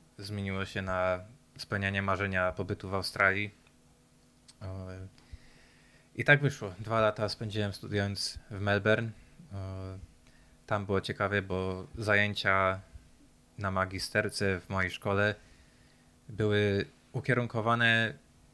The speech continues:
pod to, że ludzie na magistrze już pracują na pełny etat, więc wszy-, wszystkie zajęcia były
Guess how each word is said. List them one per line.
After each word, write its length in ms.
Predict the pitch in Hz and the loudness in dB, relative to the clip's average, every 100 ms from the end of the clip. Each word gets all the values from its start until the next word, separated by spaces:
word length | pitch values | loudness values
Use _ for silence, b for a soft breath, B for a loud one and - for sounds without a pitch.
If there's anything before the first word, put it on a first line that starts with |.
| - - - - - | -20 -20 -20 -20 -10
pod 200 | - 120 | -6 -4
to, 140 | - 113 | -2 0
że 380 | 113 110 104 - | 2 4 2 0
ludzie 560 | 110 107 107 101 101 90 - - - - - - _ - - - | -4 -2 2 4 4 2 -8 -20 -20 -20 -20 -20 _ -20 -20 -10
na 160 | 104 101 | -6 -2
magistrze 480 | 98 95 107 - 104 | -2 -2 -4 0 0
już 160 | 104 | 0
pracują 400 | - 101 - 101 | -2 -2 0 0
na 120 | 101 | 0
pełny 320 | - 101 101 - | -2 -2 -2 0
etat, 300 | 92 87 90 | -2 -4 -8
więc 200 | 92 - | -6 -6
wszy-, 260 | 110 107 - | -6 -8 -12
wszystkie 320 | - - 110 | -8 -4 0
zajęcia 440 | 101 101 101 - | 2 4 2 -2
były 380 | 95 98 98 98 | -2 0 0 0